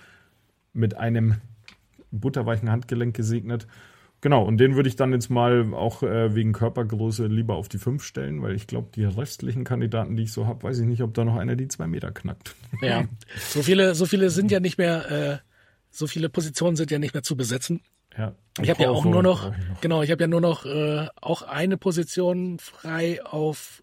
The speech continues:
Speaker 2: äh, der Point Guard Position in meiner Starting Five.
Speaker 1: Mhm.
Speaker 2: Und dann picken wir noch einen Sixth Man.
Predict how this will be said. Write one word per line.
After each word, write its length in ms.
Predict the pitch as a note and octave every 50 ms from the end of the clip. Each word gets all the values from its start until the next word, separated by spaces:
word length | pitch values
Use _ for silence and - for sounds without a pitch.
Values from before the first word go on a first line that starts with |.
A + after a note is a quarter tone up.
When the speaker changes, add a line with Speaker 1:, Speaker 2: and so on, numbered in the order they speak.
| _ -
Speaker 2:
äh, 460 | C#3 C#3 C#3 C#3 C#3 C#3 C#3 C#3 -
der 100 | - C#3+ B2
Point 200 | - E3 F3 -
Guard 160 | F#3 - -
Position 560 | - E3+ D3+ E3+ - - - F#3+ F#3 F#3+ F#3
in 140 | - D#3+ D#3
meiner 220 | E3 E3+ E3+ F3 -
Starting 340 | - - E3+ - - E3
Five. 380 | - - - E3+ F3 F3 - - - - - - - -
Speaker 1:
Mhm. 120 | A2 F#2+ -
Speaker 2:
Und 100 | D3+ C#3+
dann 140 | C#3+ D3 D3
picken 220 | - F3 - E3+
wir 120 | D#3+ D#3+ D3+
noch 140 | D#3+ D#3 -
einen 100 | D3+ C#3
Sixth 300 | - D#3 - - - -
Man. 260 | D#3 D#3+ F3+ G3+